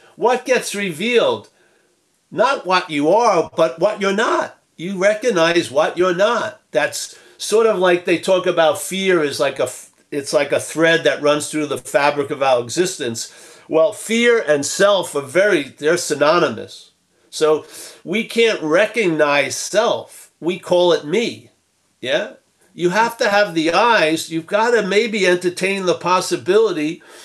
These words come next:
that self is a foreign pathogen. And if you want, uh, validation from the big book, just page sixty-four. It says it very clearly, being convinced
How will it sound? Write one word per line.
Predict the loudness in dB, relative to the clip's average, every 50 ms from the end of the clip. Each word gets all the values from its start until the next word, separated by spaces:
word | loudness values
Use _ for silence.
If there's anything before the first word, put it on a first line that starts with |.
| -20 -20 -20 -20 -20 _ _ _
that | -2 2 2 2 2 0 -2 -8
self | -8 -2 0 2 2 2 0 0 -2
is | 0 0 2 2
a | 0 0
foreign | 0 0 0 2 4 4 4 2 0 -2
pathogen. | 0 0 2 2 0 0 -4 -6 -8 -8 -12 -12 -12 -12 -14 -20 -18 _
And | -6 -4 -2 0
if | -2 -2 -2 -4
you | -2 -2 0
want, | 2 2 4 4 2 0 -2 -8 -18 -20 _ _ _ _ _ _ _ _ _ _ _ _ _ _ _ -2
uh, | 0 2 2 2 2 -2 -6 -10 -12 _ _ _ _ _ _ _ _ _ _ -8
validation | -2 0 2 2 4 2 2 2 2 0 0 0 0 -2 -2 -2 0
from | 2 0 0 2
the | 0 0
big | 0 0 -2 0 0 0 -4 -4 -4 -2 0
book, | 0 0 0 -2 -4
just | -6 -4 -4 -4 -6 -10 -16 _ _ _ _ _ _ -6
page | -4 -2 -2 -2 -4 -6
sixty-four. | -8 -6 -6 -6 -6 -6 -8 -8 -8 -8 -4 0 2 2 4 4 4 2 0 -2 -8
It | -12 -12 -10
says | -8 -4 0 0 0 0 0
it | -2 -2 0
very | 0 0 2 2 0
clearly, | -2 -2 -2 0 2 2 2 0 -2 -4
being | -4 -2 -2 -2 -2 -2 -6
convinced | -2 -2 -2 -2 0 2 2 4 4 2 0 -6 -12 -14 -16 -16 -16 _